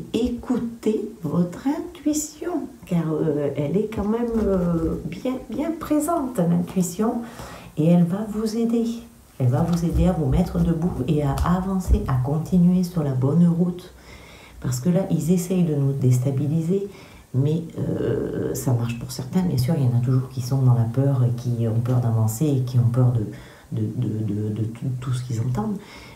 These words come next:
Mais il y en a beaucoup aussi qui sont en train de s'éveiller, de s'élever, et ils ne savent pas comment faire, ils n'ont pas de clé, ils n'ont pas de, d'aide.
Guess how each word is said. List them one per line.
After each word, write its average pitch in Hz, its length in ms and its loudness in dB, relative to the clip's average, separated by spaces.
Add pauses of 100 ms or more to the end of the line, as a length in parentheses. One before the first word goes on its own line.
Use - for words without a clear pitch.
(140)
Mais 156 120 4
il 165 100 6
y 143 40 2
en 123 120 4
a 123 60 6
beaucoup 127 340 2
aussi 190 360 -4
qui 190 120 -4
sont 165 200 -6
en 151 80 -4
train 226 220 -6
de 202 120 2
s'éveiller, 185 640 -2
de 139 120 2
s'élever, 196 720 0 (300)
et 131 80 4
ils 139 100 4
ne 143 80 2
savent 135 260 -2
pas 220 140 -8 (100)
comment 208 260 -2
faire, 208 220 -8
ils 147 140 2
n'ont 123 80 6
pas 156 240 2
de 185 80 2
clé, 226 380 -4 (320)
ils 127 80 4
n'ont 135 120 2
pas 160 200 -2
de, 139 440 0
d'aide. 185 360 0